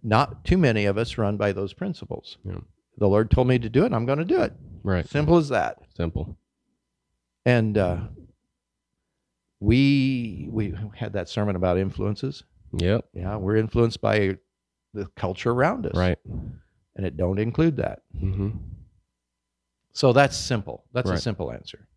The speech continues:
Speaker 2: Yeah. I see it, you know, <clears throat> like last week we talked about, you know, um, kind of some, like, loopholes in the Ten Commandments, right?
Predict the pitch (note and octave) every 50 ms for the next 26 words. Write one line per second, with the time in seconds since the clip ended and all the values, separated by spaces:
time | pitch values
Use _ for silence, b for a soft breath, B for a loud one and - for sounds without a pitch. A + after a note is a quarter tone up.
0 | _ _ _ _ _ - A2 G2 F2+ F2 F2+ - - _ b b b b b b
1 | b G#2+ G#2+ - G#2+ G2+ F2 D2+ F#2+ F#2 F2 F2 - - - - F#2+ F#2 - -
2 | - - - - - - - F#2+ G#2 - A2 A2+ A#2 A2+ - A2+ G#2 F#2+ G2+ F#2+
3 | A2 G2+ F#2+ E2+ - G2 F#2 F#2+ F2+ F2 D2 - - F#2 G2 F2 F2 D#2+ - -
4 | - D#2 D#2 D2 D2 D2+ - - - - - _ _ _ _ _ _ _ _ _
5 | _ _ _ - - G#2+ G2 F2 - F#2+ F2 E2+ D#2+ E2+ F2 F2+ F2+ - - E2
6 | D#2+ - - - D#2 E2 E2+ - - D#2 D#2+ E2 - F2 F2 D#2+ D#2 D2+ G#1+ G#1
7 | - - - - F2 F#2 F2